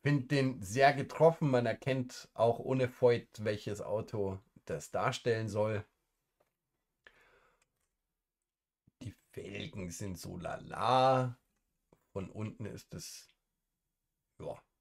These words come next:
mit so Plates aufgebaut. Der rollt richtig gut.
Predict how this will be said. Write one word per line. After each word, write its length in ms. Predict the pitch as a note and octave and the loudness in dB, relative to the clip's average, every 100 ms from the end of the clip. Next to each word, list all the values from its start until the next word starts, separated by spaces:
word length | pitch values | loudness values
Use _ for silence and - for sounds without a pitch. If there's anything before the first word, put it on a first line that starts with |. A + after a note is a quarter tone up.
| _ - | _ -18
mit 220 | E2+ - | -16 -14
so 100 | D#3 | -16
Plates 380 | - - D#2+ - | -12 -10 -10 -6
aufgebaut. 840 | - B2 B2+ E2+ G#2+ G#2+ G2+ - - _ _ _ _ _ _ _ _ | -2 -2 -2 0 0 0 -2 -12 -20 _ _ _ _ _ _ _ _
Der 100 | A2 F#2+ | -4 -2
rollt 380 | F#2+ C3+ D3+ | 2 2 2
richtig 380 | A#2+ D#3+ - B2+ | 0 0 -2 -6
gut. 320 | F3 C4 - | -2 -2 -4